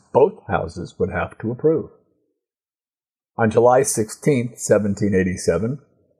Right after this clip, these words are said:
the convention passed Sherman's compromise by the razor-thin margin of one vote. Had it failed, there probably would not have been a constitution and no United States.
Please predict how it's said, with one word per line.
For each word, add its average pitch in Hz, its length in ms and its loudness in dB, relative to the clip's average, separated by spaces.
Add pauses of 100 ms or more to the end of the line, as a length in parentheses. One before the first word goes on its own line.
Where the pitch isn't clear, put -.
(160)
the - 140 -10
convention 117 640 0
passed - 680 0
Sherman's 92 500 0
compromise - 720 -4 (840)
by 95 120 -2
the 92 100 -2
razor-thin 110 1120 2
margin 95 460 0
of 87 240 -4
one 87 360 0
vote. 85 380 -2 (760)
Had 95 120 -2
it - 120 -4 (140)
failed, - 520 2 (420)
there 95 120 -10
probably 160 300 2
would 107 160 4
not 110 240 2
have 104 280 0
been 110 480 2
a - 60 -10
constitution - 920 -8 (480)
and 98 400 2
no 95 480 2
United 90 560 0
States. - 500 -4